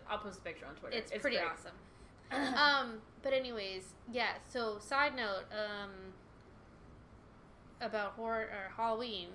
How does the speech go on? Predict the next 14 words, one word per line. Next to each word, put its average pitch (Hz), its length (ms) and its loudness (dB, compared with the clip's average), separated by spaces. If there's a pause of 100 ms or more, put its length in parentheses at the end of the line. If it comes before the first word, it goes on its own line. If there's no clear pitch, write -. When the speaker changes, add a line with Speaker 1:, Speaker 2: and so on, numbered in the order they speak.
(140)
Speaker 2:
is 208 160 -4 (140)
the 220 80 -4
fact 202 400 -6
that, 190 260 -2 (120)
um, 190 320 -8 (1700)
we're 220 100 -8
gonna 233 160 -6
have 214 180 -8
all 202 160 -6
of 190 60 -14
the 190 80 -14
music 208 360 -12
this 190 220 -14
year 196 320 -4